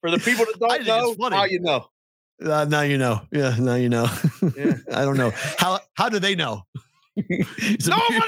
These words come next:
Speaker 2: bigger
Speaker 1: knows
Speaker 2: <laughs>
Speaker 1: shit.
Speaker 2: The bigger question is, uh, how do they know?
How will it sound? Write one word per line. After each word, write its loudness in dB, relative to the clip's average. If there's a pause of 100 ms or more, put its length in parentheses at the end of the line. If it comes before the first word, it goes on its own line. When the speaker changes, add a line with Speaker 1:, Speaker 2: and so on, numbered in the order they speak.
(120)
Speaker 2:
bigger 2 (160)
Speaker 1:
knows 0
Speaker 2:
<laughs> -12
Speaker 1:
shit. 0 (360)
Speaker 2:
The -4
bigger 0
question -2
is, 0 (380)
uh, -2 (320)
how 0
do -2
they 0
know? 0